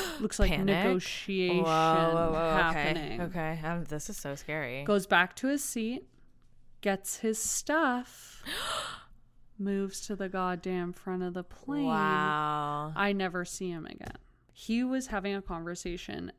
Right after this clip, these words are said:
Speaker 2: I presume the nature of which was, "Ah, I can't sit back there.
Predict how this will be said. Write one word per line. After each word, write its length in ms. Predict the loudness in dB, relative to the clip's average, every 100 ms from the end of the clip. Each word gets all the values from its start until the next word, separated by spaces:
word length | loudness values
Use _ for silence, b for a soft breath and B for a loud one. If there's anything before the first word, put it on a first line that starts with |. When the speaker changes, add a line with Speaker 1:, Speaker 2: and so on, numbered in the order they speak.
| _ _ _ _ -6
Speaker 2:
I 160 | -4
presume 1000 | -4 -4 -4 -2 0 2 2 0 -2 -6 -8
the 80 | -4
nature 380 | -2 -2 -2 -6
of 120 | -6
which 320 | -8 -10 -8
was, 480 | -6 -4 -4 -6 -10 B B B B B -12
"Ah, 320 | -8 -6 -8 -10
I 60 | -12
can't 280 | -8 -8
sit 240 | -8 -10 -10
back 260 | -10 -10 -10
there. 280 | -10 -8